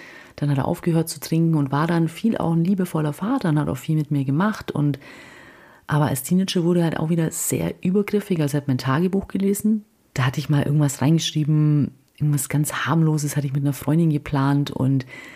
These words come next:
dann hat er mich dann drauf angesprochen, „Ja, was hast du da und da gemacht?“ Und dann war mir klar, okay, woher soll er das wissen? Hey, der liest mein Tagebuch. Und dann habe ich auf die, auf mein neues Tagebuch, auf die erste Seite geschrieben, „Wer das liest, ist ein Arschloch.“ Und selbst da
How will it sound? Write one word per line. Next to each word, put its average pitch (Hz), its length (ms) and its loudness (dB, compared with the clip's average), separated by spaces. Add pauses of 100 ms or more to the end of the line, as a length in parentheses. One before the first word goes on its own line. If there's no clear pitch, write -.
(140)
dann - 40 -4
hat 143 80 2
er 135 40 4
mich 131 100 0
dann 131 120 2
drauf 123 140 -2
angesprochen, 131 420 0
„Ja, 175 340 0
was 156 120 0
hast 156 160 -6
du - 60 -18
da 127 120 0
und 131 140 0
da 170 140 0
gemacht?“ 170 460 2
Und 139 80 2
dann 131 140 4
war 127 100 2
mir 123 120 2
klar, 123 180 -2
okay, 147 300 -4
woher 123 260 -2
soll 123 200 -2
er 117 60 0
das 120 140 -6
wissen? 165 220 -4
Hey, 123 440 0
der 117 80 -4
liest 120 160 -6
mein 107 120 -2
Tagebuch. - 500 -2 (380)
Und 143 80 0
dann 135 100 4
habe 139 160 2
ich 139 140 -6
auf 131 80 -8
die, 127 320 -2 (200)
auf - 120 -8
mein 139 100 4
neues 143 240 2
Tagebuch, 156 400 0
auf 147 80 0
die - 120 -6
erste - 220 -4
Seite 139 280 -2
geschrieben, 165 420 0 (300)
„Wer 135 100 0
das 139 300 -2
liest, 147 260 -2
ist - 140 -4
ein 151 100 0
Arschloch.“ - 480 -2 (340)
Und 165 280 0
selbst - 400 -4
da 214 240 -2